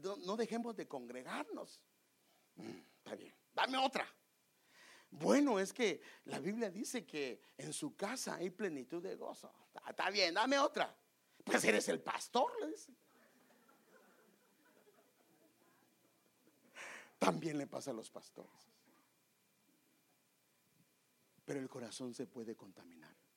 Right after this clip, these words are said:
Y cuando se contamina el corazón y decae el espíritu, comienza la locura y el gozo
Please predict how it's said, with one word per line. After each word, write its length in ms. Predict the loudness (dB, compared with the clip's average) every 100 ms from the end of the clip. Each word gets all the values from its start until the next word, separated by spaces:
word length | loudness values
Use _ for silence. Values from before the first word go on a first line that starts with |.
| _ _ _ _ _ _ _ _ _ _ -18 -10
Y 80 |
cuando 240 | -8 -8 -8
se 140 | -10
contamina 500 | -12 -16 -12 -8 -8
el 80 | -8
corazón 540 | -10 -14 -14 -16 -16 -20 _ _ _
y 80 | -14
decae 360 | -14 -14 -12 -12
el 80 |
espíritu, 520 | -14 -18 -16 -16 -16 _ _ _ _ _ _ _ _
comienza 500 | -16 -10 -10 -6 -6
la 100 | -6
locura 440 | -8 -8 -6 -6 -10 _ _ -8
y 140 | -4
el 200 | -4 -6
gozo 380 | -4 -4 -4 -16